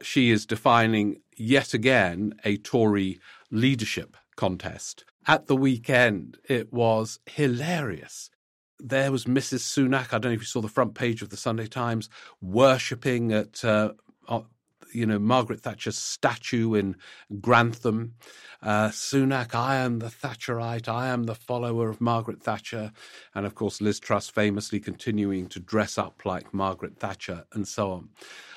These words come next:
The hold she's got is incredible and indeed deeply flattering. A leader who left office in nineteen ninety,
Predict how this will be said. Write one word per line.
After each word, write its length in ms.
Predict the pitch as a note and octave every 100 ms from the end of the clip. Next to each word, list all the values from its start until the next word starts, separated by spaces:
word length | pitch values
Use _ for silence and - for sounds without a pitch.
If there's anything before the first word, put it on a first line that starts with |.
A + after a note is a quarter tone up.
| - -
The 120 | A#2
hold 360 | - F3 F3 E3+
she's 200 | D3 -
got 300 | A#2+ G#2 F#2
is 160 | - A2+
incredible 560 | A#2 E3+ F3 A#2 - _
and 220 | - A2 G#2+
indeed 380 | G2 G#2+ G2+
deeply 580 | - B2+ - B2+ A#2 A#2 - _
flattering. 600 | - D#3 - - D#2+ D#2 -
A 140 | G#2+ G#2
leader 640 | A2 D#3+ D3+ C#3 A#2 G#2 - - -
who 260 | - A#2+ A2
left 380 | A2 D3 B2+ -
office 380 | A#2+ - G#2+ -
in 120 | G#2
nineteen 460 | A#2 A2 A2 G#2+ A2
ninety, 600 | C3+ C3 - F#2 D#2